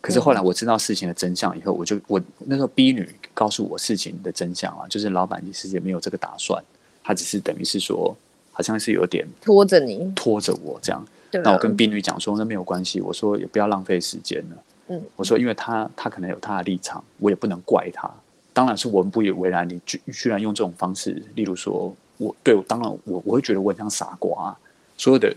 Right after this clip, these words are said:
Speaker 1: 所有其他主持人，其他都知道了，我，我像傻瓜，我还在那边，在那边努力，在那边准备，对不对？这些过程我都很像笨蛋，所以我应该这几天就会跟公司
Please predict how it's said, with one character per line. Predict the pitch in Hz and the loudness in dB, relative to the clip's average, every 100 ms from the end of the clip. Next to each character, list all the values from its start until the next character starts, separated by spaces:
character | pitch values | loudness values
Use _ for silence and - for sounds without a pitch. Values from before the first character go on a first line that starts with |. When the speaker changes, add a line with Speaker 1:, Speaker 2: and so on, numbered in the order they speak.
| - | 0
Speaker 1:
所 | - 131 | 4 4
有 | |
其 | 131 113 | 4 -2
他 | 92 120 | -4 -4
主 | 113 95 | -2 -4
持 | - | -6
人， | 113 104 | -8 -8
其 | - 113 | -6 -8
他 | 110 | -4
都 | 110 | -4
知 | 110 110 | -2 -2
道 | 101 - | 0 -2
了， | - - | -2 -6
我， | 98 92 - | -4 -4 -2
我 | 101 | -2
像 | 98 113 | -4 -8
傻 | - - 90 | -6 -6 -6
瓜， | 92 95 | -2 0
我 | 95 | 2
还 | 95 101 | 0 0
在 | 123 | -4
那 | 120 | -6
边， | 117 117 _ _ _ _ | -4 -6 _ _ _ _
在 | 131 | 0
那 | 120 | 2
边 | 120 117 120 | 2 2 0
努 | 98 90 | -4 2
力， | 120 98 | 2 2
在 | - 117 | -2 -2
那 | 113 | -2
边 | 110 110 113 113 _ _ | 0 0 -2 -12 _ _
准 | - 85 90 | -4 -4 2
备， | 107 - - _ _ _ | 2 2 -4 _ _ _
对 | 95 | -4
不 | 95 | -2
对？ | 95 92 | -4 -4
这 | - | -2
些 | 117 | 0
过 | 120 127 104 | 4 4 4
程 | - 98 95 | -2 -8 -8
我 | 95 | -2
都 | 110 | -2
很 | 98 | -2
像 | 98 | -4
笨 | 98 92 | -2 -2
蛋， | - 82 - | -4 -6 -8
所 | - 113 | -2 0
以 | |
我 | 104 92 | 2 -2
应 | |
该 | 110 101 | -2 -2
这 | 110 | -2
几 | 98 | -2
天 | 95 90 | -6 -6
就 | 90 101 | -4 -4
会 | 98 | -4
跟 | - 95 | -4 -6
公 | 98 92 | -6 -10
司 | 90 | -8